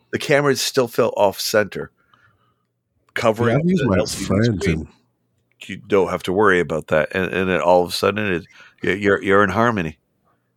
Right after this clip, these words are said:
Speaker 2: Yeah, I never thought about that. So yeah, 'cause w-, when I think about it, with my X T four and with my, uh, H two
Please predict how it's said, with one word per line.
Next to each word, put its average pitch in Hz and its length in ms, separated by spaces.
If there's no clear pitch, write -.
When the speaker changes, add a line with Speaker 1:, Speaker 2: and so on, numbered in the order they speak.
Speaker 2:
Yeah, 170 200
I 92 40
never 95 220
thought 90 200
about 82 240
that. 82 200
So 90 360
yeah, 131 220
'cause 95 320
w-, 92 300
when 92 160
I 85 80
think 117 160
about 90 240
it, 85 60
with 80 100
my 82 100
X 95 240
T 98 160
four 95 560
and 95 300
with 87 200
my, 71 320
uh, 58 380
H 90 240
two 85 380